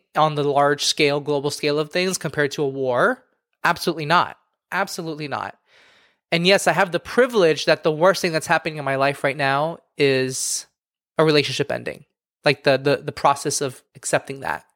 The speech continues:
that that's the hardest thing in my life right now. There's a privilege that comes with that. And I don't believe that just because that's a privilege doesn't mean we should discount how heavy it feels.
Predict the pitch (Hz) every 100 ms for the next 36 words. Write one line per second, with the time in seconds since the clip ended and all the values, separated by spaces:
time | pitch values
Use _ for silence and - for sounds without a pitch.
0 | - 151 151 147 - 156 156 - 156 147
1 | 156 143 131 123 131 - - 117 139 _
2 | _ - - _ _ _ _ 160 185 185
3 | - 196 175 156 143 - 139 131 123 123
4 | 120 - _ _ _ - _ - 165 170
5 | 170 180 175 170 165 151 147 - _ _
6 | _ _ - 170 - - 175 151 147 -
7 | 190 185 156 151 156 156 147 151 139 -
8 | - 156 131 151 135 135 196 147 110 -
9 | 127 - - -